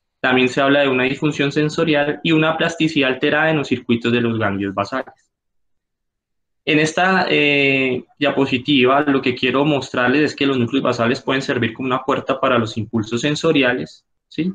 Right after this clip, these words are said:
Eh, la alteración de la plasticidad va a llevar a una alteración de los códigos motores y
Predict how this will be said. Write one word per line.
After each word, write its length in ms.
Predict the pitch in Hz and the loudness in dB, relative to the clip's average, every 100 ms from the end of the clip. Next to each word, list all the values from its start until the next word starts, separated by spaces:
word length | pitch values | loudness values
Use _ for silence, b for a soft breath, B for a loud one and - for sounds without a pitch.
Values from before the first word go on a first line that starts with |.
| - _ _ _ _ _ _ - | -8 _ _ _ _ _ _ -2
Eh, 580 | 139 139 135 131 127 120 | 2 4 4 4 4 2
la 80 | 139 | 0
alteración 400 | 131 131 127 127 | 0 0 0 0
de 80 | 127 | 0
la 100 | 143 | 0
plasticidad 640 | 147 - 117 120 127 160 | -2 -2 0 2 2 2
va 100 | 131 | 2
a 60 | 123 | 2
llevar 300 | 127 127 135 | 2 2 0
a 20 | |
una 120 | 135 | -2
alteración 420 | 131 139 117 117 | -2 -2 -2 -2
de 60 | 120 | -2
los 180 | 135 - | -2 -2
códigos 320 | 123 123 147 | 0 2 2
motores 580 | 160 156 147 143 147 - | 0 0 -2 -2 -4 -4
y 300 | 185 190 | 2 2